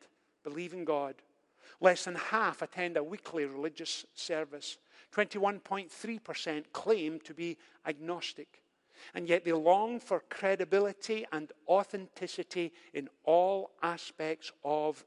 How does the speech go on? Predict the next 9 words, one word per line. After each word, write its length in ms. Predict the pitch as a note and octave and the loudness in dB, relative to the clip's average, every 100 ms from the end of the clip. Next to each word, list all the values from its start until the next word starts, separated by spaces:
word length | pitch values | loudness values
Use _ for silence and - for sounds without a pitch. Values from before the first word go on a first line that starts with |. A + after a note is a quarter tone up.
| _ | _
their 360 | C#3+ C#3+ C#3+ - - _ - | -2 -2 -4 -6 -20 _ -12
lives. 920 | C3 C3 C3 C3 - - - - - _ _ _ _ _ _ _ _ _ _ _ | -4 -2 -2 -10 -16 -14 -14 -14 -20 _ _ _ _ _ _ _ _ _ _ _
They 80 | |
seek 260 | D3 - F#3 F3 | -2 -2 -2 -6
relational 540 | E3 F3+ - F3+ E3 | 0 0 0 -4 -4
connectedness 920 | - D#3 F3+ F#3+ - F3 F#3 F3 - - _ _ | -4 -2 -2 -2 -12 -12 -10 -8 -10 -10 _ _
and 180 | C#3+ C#3 - | -16 -6 0
intergenerational 1200 | G#3 G3 F#3 D#3 F3 E3 D#3 F#3 - F3+ D#3+ C#3+ | 0 0 -8 -4 -4 -2 0 0 -2 -6 -6 -8
engagement 800 | C3 B2 F3+ F#3 F3 F3 E3+ - | -12 0 0 0 -10 -12 -12 -20